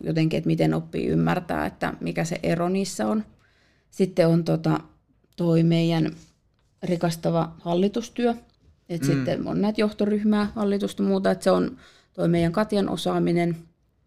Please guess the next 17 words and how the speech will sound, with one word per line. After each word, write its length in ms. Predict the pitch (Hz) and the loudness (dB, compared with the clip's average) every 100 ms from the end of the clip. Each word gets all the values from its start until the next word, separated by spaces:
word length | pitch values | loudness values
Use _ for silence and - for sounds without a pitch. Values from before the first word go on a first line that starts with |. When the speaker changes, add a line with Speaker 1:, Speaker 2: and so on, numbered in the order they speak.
| _ - - | _ -8 -2
Speaker 1:
niinku 240 | 180 170 | 0 0
siellä, 380 | 165 170 165 165 | 0 2 2 2
että 120 | 165 | -2
miten 300 | 170 170 - - | -4 -4 -6 -4
rikastetaan 680 | 170 170 165 170 170 170 | -4 -4 -4 -4 -2 -2
sitä. 300 | 165 175 175 165 - - - | -2 -2 -2 -4 -10 -20 -12
Mut 100 | 180 | -2
sit 220 | 240 240 | 0 2
on 80 | 196 | 2
myös 240 | 196 196 196 | 2 0 0
toi 180 | 190 | 2
rikastava 540 | 202 208 185 185 185 190 | 2 2 -2 -4 -4 0
toimintaympäristö, 1120 | 196 185 170 165 165 170 180 202 202 190 - | 4 4 4 0 -4 -6 -8 -8 -8 -8 -10
mitä 200 | 190 190 | -10 -6
sä 100 | 185 | -2
mainitsitkin, 720 | 190 180 160 185 170 - - | 0 0 -2 -4 -6 -4 -2
että 220 | 165 165 | -2 -2